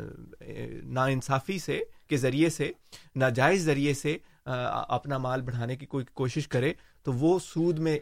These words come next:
شامل ہے۔ سود بھی یہی ہوتا ہے کہ کسی کو آپ، آ، آ، پیسے دیں، اگر آپ نے کسی کو سو ڈالر دیا ہے تو آپ کہیں کہ جب تم نے مجھے یہ واپس کرنا ہے تو جتنا دیر تم لگاؤ گے اس حساب سے مجھے زیادہ چاہیے۔ ایک سو، اگر مہینے بعد دو گے ایک سو دس چاہیے،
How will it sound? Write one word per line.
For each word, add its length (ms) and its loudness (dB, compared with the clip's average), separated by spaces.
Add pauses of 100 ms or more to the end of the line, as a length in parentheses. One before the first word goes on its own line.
شامل 360 -2
ہے۔ 60 -4
سود 260 -4
بھی 140 -6
یہی 160 0
ہوتا 340 0
ہے 80 -6 (420)
کہ 220 4
کسی 320 -4
کو 160 0
آپ، 180 6 (120)
آ، 80 -6
آ، 600 -4
پیسے 360 0
دیں، 240 0 (460)
اگر 200 -2
آپ 160 2
نے 100 -4
کسی 200 -6
کو 80 -4
سو 220 0
ڈالر 280 4
دیا 320 0
ہے 140 -2 (340)
تو 80 -2
آپ 200 0
کہیں 200 0
کہ 100 -2
جب 160 -4
تم 220 -4
نے 80 -2
مجھے 200 -2
یہ 80 -2
واپس 340 -2
کرنا 360 2
ہے 120 2 (360)
تو 360 4 (240)
جتنا 440 2 (100)
دیر 160 4
تم 200 -4
لگاؤ 300 4
گے 240 -2
اس 180 -6
حساب 320 -2
سے 200 -2
مجھے 320 -4 (220)
زیادہ 360 0
چاہیے۔ 280 -4
ایک 240 -6
سو، 200 -2 (280)
اگر 160 0
مہینے 320 0
بعد 160 4
دو 200 0
گے 60 2
ایک 120 -2
سو 100 -8
دس 300 0
چاہیے، 380 0